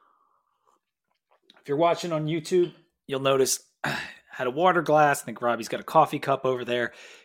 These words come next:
It is three o'clock on Wednesday afternoon. We're doing this during the workday. That doesn't mean I won't, uh, talk about a little bit of beer later in the episode, but we are not drinking on this episode. Had to squeeze this in during the day. But nevertheless, we're here to talk some football.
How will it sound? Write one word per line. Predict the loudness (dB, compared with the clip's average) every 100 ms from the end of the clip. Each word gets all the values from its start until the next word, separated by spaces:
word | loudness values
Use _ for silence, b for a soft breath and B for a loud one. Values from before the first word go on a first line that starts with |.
| B 4
It | 8
is | 6
three | 6 2
o'clock | 2 0 0 0 -2 -10 -10
on | -8 -8 -8
Wednesday | -8 -4 -2
afternoon. | -2 -2 -4 -4
We're | -4
doing | -6 -4
this | -6
during | -6 -8 -6
the |
workday. | -8 -8 -10 -8 -8 -10 b b b b _
That | 4
doesn't | 6 6 4
mean | 2 2 2
I | 0
won't, | 0 0
uh, | 0 0 -2 -8 -2
talk | 0 0
about | 0 0
a |
little | -2 -2
bit | -2
of | 0
beer | 0 0 -4 -6
later | -4 -2 -2
in | -4
the | -4
episode, | -4 -4 -2 -2
but | -2 -4
we | -4
are | -4
not | -6 -8 -12 b b _
drinking | -8 -8 -6 -10
on | -8 -8
this | -8 -8
episode. | -8 -6 -6
Had | -6
to | -6
squeeze | -6 -4 -6
this | -6 -8
in | -8
during | -6 -6 -6
the | -6
day. | -2 -2 -2 -6 b b _ -2
But | -2 -2 _ _ 0
nevertheless, | 0 0 -6 -8 -10 -12 _
we're | -8
here | 0 2 4
to | 2
talk | -2 -2
some | -8
football. | -2 -2 -2 -4 -6